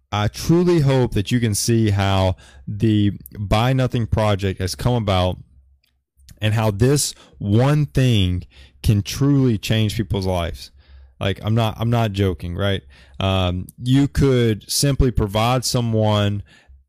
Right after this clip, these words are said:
an item that they need. And I could put it back into context, like Thanksgiving, right? People were, people may have been struggling financially or whatever,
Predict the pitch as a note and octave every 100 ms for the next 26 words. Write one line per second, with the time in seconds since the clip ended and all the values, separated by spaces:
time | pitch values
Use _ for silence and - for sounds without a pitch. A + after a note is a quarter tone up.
0 | - G#2+ F2+ A2+ A#2 G#2 F#2+ F#2+ G2+ G2+
1 | F#2+ E2+ E2 - - - G#2+ G#2 - -
2 | G#2 G#2+ - D3 B2 B2 A#2+ A2+ G2+ A2
3 | G#2+ G2 G#2 G2+ G2 F#2+ - G2 F#2+ -
4 | F#2+ F#2 F#2 F#2 - A#2+ B2 A2+ G2+ F#2+
5 | - - - _ - C#3+ D3+ E3 C#3+ F#2
6 | G#2+ A#2+ B2+ A#2 G#2+ A2 G2+ - B2 A#2
7 | A#2+ A2+ - F#2+ G#2 B2+ B2 B2 A#2+ G2+
8 | G2+ A2 G#2+ A2+ A2+ A#2 G#2+